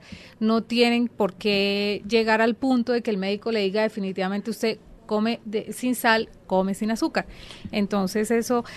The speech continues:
hay que tener en cuenta los alimentos que tienen un alto contenido de sodio para empezar a, a,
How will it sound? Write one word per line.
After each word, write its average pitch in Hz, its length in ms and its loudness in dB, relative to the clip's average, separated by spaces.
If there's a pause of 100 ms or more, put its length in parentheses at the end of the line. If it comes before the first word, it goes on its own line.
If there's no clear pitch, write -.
(120)
hay 233 100 8
que 247 160 -4
tener 285 260 0
en 285 140 -2
cuenta 277 500 4 (560)
los 240 360 8
alimentos 233 680 0
que 277 140 -2
tienen 233 320 0
un 254 140 0
alto 254 280 0
contenido 233 500 0
de 247 80 0
sodio 233 480 2 (100)
para 220 200 6
empezar 185 540 -2
a, 208 260 0
a, 185 500 -2